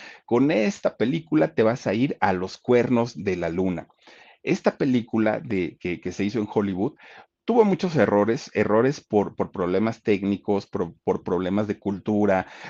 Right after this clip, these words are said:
por problemas de, del carácter de Bruce Lee, pero a final de cuentas, cuando salió, efectivamente fue la película que le cambió la vida a Bruce Lee. Fue la película que lo llevó, pues, prácticamente a los cuernos de la luna,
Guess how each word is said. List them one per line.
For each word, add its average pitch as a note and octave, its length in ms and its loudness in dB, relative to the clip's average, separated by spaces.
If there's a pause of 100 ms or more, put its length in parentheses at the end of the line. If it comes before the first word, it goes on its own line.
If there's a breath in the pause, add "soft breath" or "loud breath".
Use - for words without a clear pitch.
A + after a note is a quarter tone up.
por G#2 200 2
problemas A#2 580 2
de, G2+ 240 0
del G2 240 -6
carácter A2 560 -2
de G#2 80 0
Bruce G#2 340 -2
Lee, B2+ 140 4
pero A#2+ 180 -4
a F#2 60 -4
final A2 320 -4
de D#3 140 -6
cuentas, A#2 400 -4
cuando F2+ 320 -4
salió, G2 460 -2 (280 loud breath)
efectivamente E3 880 -4
fue - 180 -4
la C3 140 0
película A2+ 460 -4
que G2+ 100 -10
le F#2 160 -6
cambió F#2 380 -2
la A#2 120 0
vida A2 440 -2
a E2+ 100 -2
Bruce F#2 360 -8
Lee. D#2+ 180 -12 (300 loud breath)
Fue B2 140 4
la C3 160 2
película A#2+ 480 -2
que G#2 140 -4
lo F#2 180 0
llevó, G2+ 480 2
pues, G2 220 -8
prácticamente A2 880 0
a F#2 160 0
los E2 240 -6
cuernos A#2 460 0
de G#2 80 0
la F2+ 120 -2
luna, F#3+ 400 4